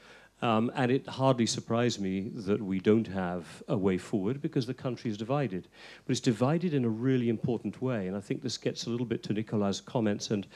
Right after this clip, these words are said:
maybe some that Kostas here made as well about identity. Um, the British Social Attitudes Survey, which is one of the big, uh, surveys that are undertaken regularly every year here, did a recent survey, and they asked the British public,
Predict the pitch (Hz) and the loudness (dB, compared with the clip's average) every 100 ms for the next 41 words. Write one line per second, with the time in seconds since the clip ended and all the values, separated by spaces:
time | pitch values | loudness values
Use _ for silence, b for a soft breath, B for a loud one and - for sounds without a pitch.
0 | B B - 113 - 117 104 - 120 - | B B 2 2 4 2 0 0 0 0
1 | 104 - - 101 101 101 98 95 117 110 | -2 -2 -2 0 2 2 2 2 2 2
2 | 101 101 101 95 90 131 139 107 - - | 2 0 0 0 2 2 2 -2 -4 -12
3 | B B B B B - 110 110 107 117 | B B B B B -4 2 4 4 2
4 | 120 113 107 98 147 180 - - 139 - | 0 2 2 4 4 4 0 2 2 2
5 | 120 120 123 - - 120 107 101 - - | -4 -4 -6 -10 -6 -2 -2 -2 -4 -2
6 | - 123 110 90 90 90 98 95 104 95 | 2 4 4 2 -2 -2 -4 -4 -2 -4
7 | - 113 107 95 - B B B B - | 4 6 6 2 -10 B B B B -20
8 | - 113 92 90 - - - 120 104 104 | -6 -2 0 0 -2 -2 4 4 6 4
9 | 98 95 95 87 - 101 98 104 98 - | 4 2 0 -2 -4 -4 -2 -2 -4 -2
10 | 104 - 92 104 135 110 98 98 98 98 | -2 -2 -2 2 2 2 -2 0 0 0
11 | 98 95 90 - B B - - 208 160 | 0 0 -2 -4 B B -2 2 2 2
12 | - 160 143 104 90 90 104 131 123 - | 0 0 4 4 4 0 2 2 0 -4
13 | 101 113 107 - - _ 202 - 117 104 | -2 0 0 -4 -14 _ -10 -2 0 0